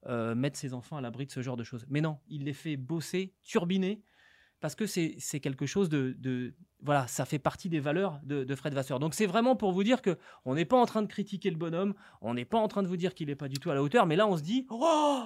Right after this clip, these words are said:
mais ça va être long, long, long. » Est-ce qu'il va pouvoir, euh, tenir ? Est-ce qu'à un moment, euh, chez John Elkann, tout ça, on va pas s-, succomber à la pression ?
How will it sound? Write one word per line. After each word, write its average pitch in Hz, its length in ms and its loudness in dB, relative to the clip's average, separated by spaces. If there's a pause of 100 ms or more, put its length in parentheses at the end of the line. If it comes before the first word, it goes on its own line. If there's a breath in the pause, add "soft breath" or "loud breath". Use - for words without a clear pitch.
(140)
mais 156 300 -2
ça - 280 -10
va 113 200 -10
être - 200 -14 (120)
long, 151 400 -2 (200)
long, 156 440 4 (160)
long. » 160 400 8
Est-ce 151 160 2
qu'il 185 160 0
va 175 120 0
pouvoir, 165 500 -2 (400)
euh, 110 260 -4
tenir ? 220 460 4
Est-ce 135 220 -6
qu'à 147 100 -2
un 156 160 2
moment, 233 460 4 (320 soft breath)
euh, 131 340 0
chez 143 220 -4
John 160 180 -2
Elkann, 180 400 0
tout 147 120 -8
ça, 190 180 0
on 139 200 2
va 135 140 2
pas 160 220 2
s-, - 320 -8 (340)
succomber 208 580 0
à 170 60 0
la 143 120 -2
pression ? 190 440 -4